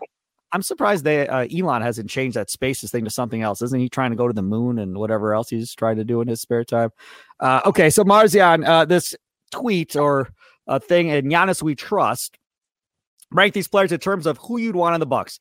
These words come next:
Dejounte Murray, Bruce Brown, Kevin Huerter, Quentin Grimes, Matisse Thybulle, Alex Caruso, Herb Jones. Tell you what, we don't gotta do all these. Just give me your top three guys that you would want.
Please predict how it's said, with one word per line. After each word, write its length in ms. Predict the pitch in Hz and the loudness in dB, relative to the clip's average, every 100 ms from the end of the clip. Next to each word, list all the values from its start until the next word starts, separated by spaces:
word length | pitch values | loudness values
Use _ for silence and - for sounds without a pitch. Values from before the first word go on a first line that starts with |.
| _ _ | _ _
Dejounte 340 | 151 175 196 214 | 0 0 2 2
Murray, 280 | 175 156 160 | 2 2 0
Bruce 340 | 151 196 220 | 0 0 -2
Brown, 420 | - 147 131 156 - | 0 2 2 -2 -6
Kevin 300 | - 214 220 | -2 0 0
Huerter, 340 | 147 135 143 | -2 -2 -2
Quentin 400 | - 196 208 214 | -4 -2 0 -2
Grimes, 400 | 180 143 127 139 - _ _ | 0 0 0 -2 -10 _ _
Matisse 360 | 143 151 220 220 | -4 -2 -2 -2
Thybulle, 500 | 170 151 139 143 143 - | 2 2 2 0 0 0
Alex 300 | 180 220 - | 2 0 -2
Caruso, 640 | 185 156 156 - 160 151 - - | -4 -2 -2 0 0 -2 -6 -6
Herb 320 | 196 208 196 - 123 | 0 0 0 -6 -12
Jones. 580 | 113 165 135 120 110 - _ _ _ - | -2 0 0 -2 -8 -14 _ _ _ -4
Tell 140 | 202 | 0
you 80 | 160 | 2
what, 160 | 120 156 | 0 0
we 80 | |
don't 100 | 196 | 2
gotta 120 | 156 131 | 2 0
do 100 | 117 | 0
all 100 | 98 | -4
these. 180 | 92 - _ _ | -8 -18 _ _
Just 220 | - 185 139 | -2 -2 0
give 160 | 233 | 0
me 80 | 240 | 0
your 180 | 214 175 | 0 -2
top 320 | - 180 180 _ _ | 0 -2 -2 _ _
three 260 | 185 208 202 | -4 -2 0
guys 400 | 165 139 123 117 | 2 2 2 -2
that 180 | 123 - | -6 -4
you 140 | 160 | -4
would 160 | 135 113 | -4 -4
want. 240 | 107 82 | -6 -8